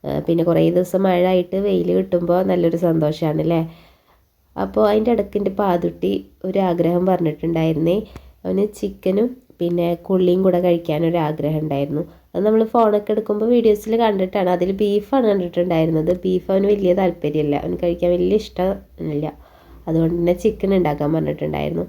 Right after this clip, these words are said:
അപ്പോൾ ഇന്നാണ് ട്ടോ ഇപ്പം അതിനൊക്കെ നേരായിട്ടുള്ളത്. കുറച്ച് ദിവസങ്ങളായിട്ട് അസുഖങ്ങളും കാര്യങ്ങളൊക്കെ ആയിട്ട് ഇരിക്കുകയാണ്. ഏഹ്, പിന്നെ ഇപ്പോഴും വല്ലാണ്ടാണ്ട് ശരിയായിട്ടില്ല, എന്നാലും അൽഹംദുലില്ലാ വലിയ കുഴപ്പങ്ങളൊന്നുമില്ല. അപ്പോൾ ഇന്നിപ്പോൾ ആ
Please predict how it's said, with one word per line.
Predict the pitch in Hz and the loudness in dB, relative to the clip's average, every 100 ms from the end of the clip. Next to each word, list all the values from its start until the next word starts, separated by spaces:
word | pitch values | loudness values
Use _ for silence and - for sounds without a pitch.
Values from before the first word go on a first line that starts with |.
| - _ _ | -10 _ _
അപ്പോൾ | - 226 | -2 2
ഇന്നാണ് | 220 214 233 196 175 | 2 2 2 4 2
ട്ടോ | 175 | 0
ഇപ്പം | 185 180 | -2 -2
അതിനൊക്കെ | 170 170 170 185 | 0 -2 -2 0
നേരായിട്ടുള്ളത്. | 185 160 165 156 - 165 165 180 | 0 2 0 0 -2 -2 -2 -2
കുറച്ച് | 180 170 - | -2 -6 -4
ദിവസങ്ങളായിട്ട് | 185 196 190 175 175 175 180 180 - 185 | -2 -2 -2 -4 -2 0 2 0 0 -2
അസുഖങ്ങളും | 160 165 - 160 165 165 175 | -2 -4 -2 0 2 0 2
കാര്യങ്ങളൊക്കെ | 175 160 160 156 165 - | 2 2 2 0 -4 -2
ആയിട്ട് | 180 165 | 0 0
ഇരിക്കുകയാണ്. | 180 143 - 165 160 190 - - - - - | -2 -2 -4 -2 0 -4 -8 -20 -20 -20 -8
ഏഹ്, | 160 160 165 165 | -4 -2 -2 -2
പിന്നെ | 170 160 160 | -4 -2 -2
ഇപ്പോഴും | 160 143 185 - | -2 -2 -2 -2
വല്ലാണ്ടാണ്ട് | 190 170 175 202 254 | 0 0 2 2 2
ശരിയായിട്ടില്ല, | 277 226 185 165 165 165 190 | 4 4 4 2 0 -4 -4
എന്നാലും | 175 170 165 190 - - - - _ - | -6 -4 -4 -6 -8 -18 -20 -20 _ -6
അൽഹംദുലില്ലാ | 190 196 190 190 190 190 | -2 0 2 2 4 4
വലിയ | 190 170 | 4 4
കുഴപ്പങ്ങളൊന്നുമില്ല. | 170 147 147 147 147 151 156 151 - _ _ _ _ | 4 0 -2 -6 -4 -4 -4 -4 -8 _ _ _ _
അപ്പോൾ | _ - | _ 0
ഇന്നിപ്പോൾ | 226 220 233 262 269 | 2 2 0 0 0
ആ | 220 | 0